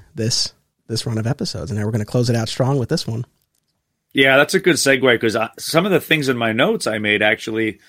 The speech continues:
Speaker 2: a, a few of the aspects of this chapter, the rebirth chapter, I do think that Superman and Lois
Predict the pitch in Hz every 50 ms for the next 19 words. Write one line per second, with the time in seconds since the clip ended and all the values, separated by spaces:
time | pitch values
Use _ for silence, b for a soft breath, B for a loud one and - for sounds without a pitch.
0 | b b b b b b b b _ - 117 117 127 - - 123 120 - - 208
1 | 240 220 165 143 135 135 135 - - - 98 - - - 120 98 92 92 92 101
2 | 127 131 151 - - - - _ - - 135 131 120 117 - - 113 110 - -
3 | - 113 107 104 117 120 113 113 113 107 95 - - 120 113 107 107 - - 107
4 | 104 98 - _ _ _ _ _ _ _ _ _ _ _ _ _ _ - 123 160
5 | 196 156 127 139 139 131 - - - 123 120 - - 107 - - - 131 - 117
6 | 117 113 113 110 107 104 107 110 110 110 107 101 - - - - -